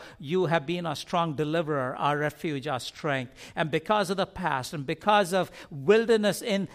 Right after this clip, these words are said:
how even through wilderness you have provided us food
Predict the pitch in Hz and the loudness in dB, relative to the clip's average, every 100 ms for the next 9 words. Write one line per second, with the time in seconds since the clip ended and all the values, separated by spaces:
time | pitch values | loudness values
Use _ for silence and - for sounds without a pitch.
0 | - 208 226 233 247 214 226 190 - 165 | 2 6 6 4 2 2 2 -2 -4 -4
1 | 131 143 262 262 233 175 - 214 165 170 | 0 4 4 4 2 0 -2 -2 0 0
2 | 180 170 175 175 160 147 - - - 214 | 0 2 2 2 2 -2 -4 -10 -2 0
3 | 180 151 | 2 0